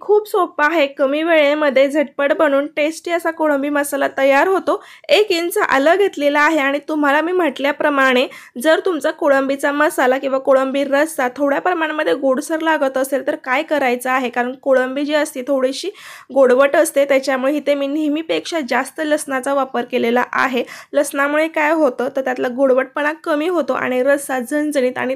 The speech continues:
तिखट लागतो, गोडवापणा त्यातला निघून जातो. तर तुम्ही बघू शकताय लसूण, आलं, टोमॅटो आणि कांदा आपला इथे अशा प्रकारे भाजून झालेला आहे. कांदा, टोमॅटो भाजून झाला आहे, त्याच्यामुळे गॅस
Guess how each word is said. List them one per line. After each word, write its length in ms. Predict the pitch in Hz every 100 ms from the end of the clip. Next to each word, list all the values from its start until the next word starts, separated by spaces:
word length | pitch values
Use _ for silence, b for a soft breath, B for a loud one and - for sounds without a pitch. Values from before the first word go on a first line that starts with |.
| 269
तिखट 340 | 277 277 294 330
लागतो, 420 | 254 - 269 B B -
गोडवापणा 540 | 277 262 247 262 262 262
त्यातला 300 | 254 247 359
निघून 420 | 370 269 277 269
जातो. 260 | 254 -
तर 120 | 233 269
तुम्ही 220 | 285 285
बघू 280 | 285 277 359
शकताय 420 | 370 - - 339 B B -
लसूण, 480 | 294 311 - 285 302
आलं, 560 | - 262 269 262 269 277
टोमॅटो 500 | 302 277 269 269 262
आणि 280 | 254 240 262
कांदा 400 | 269 285 247 247
आपला 220 | 262 262
इथे 360 | 277 247 330 494 B B
अशा 240 | 349 359
प्रकारे 420 | 370 339 294 262 277
भाजून 460 | 294 262 262 302
झालेला 420 | 320 294 262 262 -
आहे. 320 | - 262 262 330
कांदा, 320 | 330 302 320
टोमॅटो 420 | 330 339 302 302
भाजून 420 | 311 370 277 320 359
झाला 320 | 392 320 302
आहे, 180 | 359 302
त्याच्यामुळे 440 | 285 277 277 285
गॅस 240 | 262 254